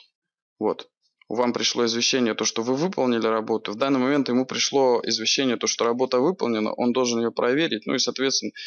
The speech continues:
принять, либо отказаться от работы и, соответственно, перечислить вам денежки. Вот. А пока модерирует автор, мы с вами, э, разберём такой момент, э, как написание собственных статей и выставление их на продажу.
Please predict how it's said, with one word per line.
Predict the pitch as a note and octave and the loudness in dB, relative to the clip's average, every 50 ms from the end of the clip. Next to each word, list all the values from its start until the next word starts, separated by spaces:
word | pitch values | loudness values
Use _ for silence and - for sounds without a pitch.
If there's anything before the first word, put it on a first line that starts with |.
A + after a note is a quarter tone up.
| - - _ _ | -14 -16 _ _
принять, | B2+ B2+ C3 D3+ E3+ F3+ F3 - | 2 2 4 4 2 0 -2 -4
либо | A2+ A#2+ D3 D3 C3+ B2 | -2 -2 0 2 0 -2
отказаться | A2+ - - B2 A#2+ A#2+ A#2+ A2+ - - | -2 0 -2 0 2 2 2 0 0 -2
от | A2 G#2+ G#2 | -2 -2 0
работы | A2 A#2 C3+ E3 F3 F3 - - | -2 0 2 0 0 0 -2 -4
и, | - - - B2+ D3 D3+ C#3 A#2+ A2+ | -4 -2 -2 -2 0 0 0 0 -2
соответственно, | - - G#2+ - C#3 B2 - A2+ G#2 | -2 -2 0 0 0 0 0 -2 -4
перечислить | - A2 A2 B2 B2+ B2 - - | -4 -4 -2 -2 -2 -2 -2 -2
вам | A2 A2+ A2 | -2 -2 0
денежки. | G#2+ A2 A2 G#2 G2 - - - _ _ _ - - - - - - - - - - - - - - _ _ _ | 0 0 0 0 -2 -6 -8 -10 _ _ _ -20 -20 -18 -16 -14 -14 -14 -14 -16 -16 -18 -20 -20 -20 _ _ _
Вот. | A2 B2 B2+ G#2+ - - - | 0 2 2 2 0 -2 -2
А | - C#3 C#3+ | -2 -2 0
пока | D3 F3 E3+ E3+ - G3 F#3 E3+ D#3 C#3 - - | 0 0 0 2 2 2 4 2 0 -2 0 0
модерирует | C#3 D3 D3 D3+ F3 G3 G#3+ G#3+ E3+ C#3 B2 A#2 - - - - - | 0 2 4 2 2 2 4 4 4 4 2 0 -2 -6 -8 -8 -4
автор, | - B2+ B2 - - A#2 G#2+ - - - - | -4 -4 -4 -2 -4 -6 -6 -6 -10 -4 0
мы | C#3 E3+ G#3 | 2 2 4
с | G3+ - C#3 | 4 2 2
вами, | D3 D#3+ E3+ E3 D#3+ D3+ C#3 B2+ - | 2 2 2 4 4 2 2 2 0
э, | - A#2 A#2+ | 0 -2 0
разберём | A#2+ B2 A#2+ B2 B2+ C#3 D3 E3+ F3 D#3+ C#3 | 0 0 -2 0 0 0 2 2 2 2 2
такой | C3 A#2+ - D3+ C#3 | 0 0 0 2 2
момент, | C3 C3 C3 D3+ E3+ F3+ E3+ D#3 - - C3 _ | 4 4 4 4 4 2 0 -2 -4 -10 -8 _
э, | - A#2+ A#2 A2 G#2+ - _ _ _ _ _ _ _ _ _ _ _ _ _ - - _ - - | -4 -2 -2 -2 -4 -8 _ _ _ _ _ _ _ _ _ _ _ _ _ -16 -16 _ -14 -4
как | - D3+ D3+ C#3+ - - | -2 -2 0 0 -4 -2
написание | B2+ B2 B2 B2 C#3 C3 - D#3 C#3+ C#3 B2 | 0 0 0 2 2 2 2 4 2 2 2
собственных | B2 - D#3 C3+ - B2+ A#2 A#2 | 2 0 0 0 0 -2 -2 -2
статей | - - A#2+ A#2+ B2+ - - F3+ F3+ | 0 0 0 -2 0 0 -2 -2 -2
и | - - - B2+ B2 | -2 0 0 0 2
выставление | A#2+ A#2+ B2 A#2+ - A2+ A#2+ B2+ C3+ D3+ C3+ B2 A#2+ | 2 0 0 0 0 0 2 2 2 2 2 0 -2
их | - - | -2 -6
на | A2+ | -6
продажу. | - - A#2 A#2 A#2 A#2 G#2 G2 - | -2 0 0 2 2 2 0 0 -4